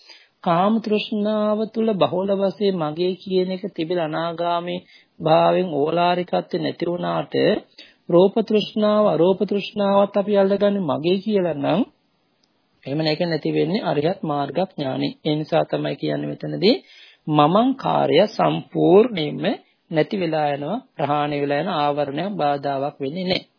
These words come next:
නිරුද්ධ වෙලා යනවා. ඊළඟට කතා කරන හතරවෙනි ආනිසංසය හැටියට යම් කිසි කෙනෙක් මේ සියලු සංස්කාරයන් කෙරෙහි අරිහත් මාර්ගඥානෙ පිහිටුවාගෙන අනාත්ම සංඥාව මනාව පිහිටුවාගෙන කටයුතු කරනකොට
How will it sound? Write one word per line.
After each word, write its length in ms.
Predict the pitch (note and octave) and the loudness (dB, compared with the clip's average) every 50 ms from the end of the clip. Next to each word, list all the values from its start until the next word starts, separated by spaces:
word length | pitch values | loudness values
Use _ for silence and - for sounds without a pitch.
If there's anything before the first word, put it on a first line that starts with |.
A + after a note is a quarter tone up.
| _ _ _ - | _ _ _ -6
නිරුද්ධ 340 | C#3+ C#3 C3+ C#3+ D3 C#3+ C#3+ | -2 0 2 0 0 0 -2
වෙලා 280 | C3+ C3 C3+ D#3+ F3+ | 0 0 2 2 2
යනවා. 260 | G#3+ A3+ A3 F3 - - _ _ _ _ _ - - - - - _ _ _ | 2 0 0 -2 -4 -6 _ _ _ _ _ -20 -20 -20 -20 -20 _ _ _
ඊළඟට 460 | - G#3 A#3 C4 C4+ C4 A#3+ A3 A3 - | 6 8 8 8 6 4 2 -2 -2 -2
කතා 320 | - G#3 - A3 G#3+ A3 | -2 0 2 2 2 2
කරන 200 | G#3+ A#3 A3 A3+ | 2 0 0 -2
හතරවෙනි 520 | G#3 E3 E3+ D#3 - - G3+ A3 A3+ A3+ A3+ | -2 -2 -4 -6 -6 0 2 2 2 2 0
ආනිසංසය 640 | G3+ F#3 F#3 F#3+ F#3+ F#3+ - - F#3+ F#3 F3+ - - | 0 0 0 0 -2 -4 -4 -2 -2 -4 -4 -2 -2
හැටියට 380 | F3 E3 E3 - F3 F3+ F#3 F3+ | -2 -2 -2 -2 -2 -2 -2 0
යම් 200 | D#3+ D3+ D3+ F3 | 0 0 -2 -2
කිසි 220 | E3 E3 E3 F#3+ | -6 -8 -8 -6
කෙනෙක් 260 | F3 F3+ F3+ F#3 F#3 F#3 | -4 -2 -2 -2 -2 -4
මේ 120 | F3+ E3 | -6 -6
සියලු 240 | - E3 D#3+ E3 F3 | -2 -2 -2 -2 -2
සංස්කාරයන් 880 | - - E3 D#3+ E3 D#3 - - - F3 E3 D#3+ E3 D#3+ D#3+ D#3+ D#3+ D#3+ | -2 -2 -2 -2 -2 -4 -8 -6 -2 0 0 2 2 2 0 -2 -2 -6
කෙරෙහි 540 | - - D3 C#3+ D3+ D3 C#3+ D#3 C#3 C#3+ F#3 C4 D#4 - _ _ - - _ _ _ _ | -4 -4 0 0 0 0 -2 -2 0 2 2 2 0 -4 _ _ -20 -20 _ _ _ _
අරිහත් 480 | - - - D3 E3 F3 F#3 G#3+ G#3 - | -6 -4 0 0 4 4 4 4 2 0
මාර්ගඥානෙ 1200 | F3+ D3 C#3+ D3 D#3+ F3 F#3+ G3+ F#3+ G3+ G3 F#3+ - - E3 D3+ D3 D3+ D#3+ E3+ F3+ G3 G3+ G3+ G3 F#3 | -2 -2 0 2 2 2 2 2 2 2 0 0 -2 -6 -4 -2 0 0 0 0 0 0 0 0 -2 -2
පිහිටුවාගෙන 720 | - - D#3+ D3+ F3+ F3 F#3 E3+ D#3+ D#3 D3+ C#3+ C#3 C#3 | -4 -4 -4 -4 -2 -2 0 4 6 6 6 4 2 -2
අනාත්ම 420 | C#3 C3+ C#3+ D#3+ F3 F#3 F#3 G#3 G3 | -4 -4 -4 -2 -2 -2 -4 -6 -8
සංඥාව 640 | - - G3+ G3+ F#3+ F#3+ F#3 F#3 F#3+ G3 F#3+ F#3+ F#3 | -10 -10 -8 -8 -8 -8 -6 -6 -4 -4 -2 -4 -4
මනාව 360 | E3+ D#3 D3+ E3 F3 F#3 F#3+ F3+ | -4 -6 -4 -2 0 0 -2 -2
පිහිටුවාගෙන 640 | - F3+ E3 F3 E3+ - F3 F3 E3+ E3 E3 D#3 - | -2 -2 -4 -4 -2 -2 0 0 2 2 0 -2 -4
කටයුතු 420 | - C#3+ C#3+ - D#3+ E3+ E3 E3+ | -6 -8 -6 -4 -6 -6 -6 -6
කරනකොට 500 | D#3 D#3+ D#3 D3+ D3+ C#3+ - D3+ D3 - | -6 -6 -6 -6 -6 -8 -8 -8 -6 -4